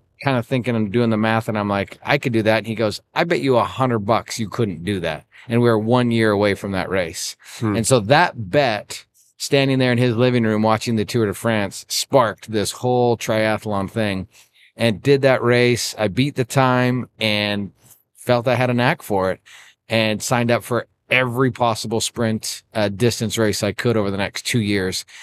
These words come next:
Speaker 1: and just started to really gain experience. And a couple years later, did a half Ironman and then did an Ironman, and then the rest is history.
Speaker 2: Hmm. So in that first marathon, when you were running it with your wife,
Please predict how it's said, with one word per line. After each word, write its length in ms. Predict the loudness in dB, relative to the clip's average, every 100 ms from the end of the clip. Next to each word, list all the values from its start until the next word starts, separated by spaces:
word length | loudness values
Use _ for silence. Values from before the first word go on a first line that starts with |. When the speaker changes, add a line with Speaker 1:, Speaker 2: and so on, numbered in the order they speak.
| -20 -8
Speaker 1:
and 120 | -4
just 160 | -2 0
started 280 | 2 2
to 80 | 0
really 380 | 0 0 2 2
gain 500 | 0 0 0 0 -4
experience. 960 | -6 -6 -8 -2 0 0 -2 -4 -6 -10 _ _ _ _
And 420 | -2 2 2 0
a 40 | 0
couple 240 | -2 -2
years 180 | -2 0
later, 380 | 0 2 0 -4 -14
did 300 | -18 -4 0
a 40 | 2
half 200 | 2 2
Ironman 600 | 0 0 0 0 0 0
and 120 | 0
then 260 | 2 0 0
did 140 | 0
an 80 | 0
Ironman, 640 | -2 -2 -2 0 0 -2 -4 -14 -20 _
and 200 | -2 0
then 280 | 2 2 0
the 100 | 0
rest 240 | 0 0
is 100 | -2
history. 480 | -4 -4 -6 -10 -12 -18 _
Speaker 2:
Hmm. 180 | -4 -2 -4 _ _ -20 -20 _ _
So 260 | 0 2 2 -4 _ _ 2
in 80 |
that 160 | 4 4
first 300 | 2 0 4
marathon, 560 | 4 4 4 2 2 0
when 100 | 0
you 60 |
were 100 | 2
running 200 | 2 2
it 20 | 2
with 140 | 0
your 100 | 0
wife, 520 | 4 4 2 -2 -14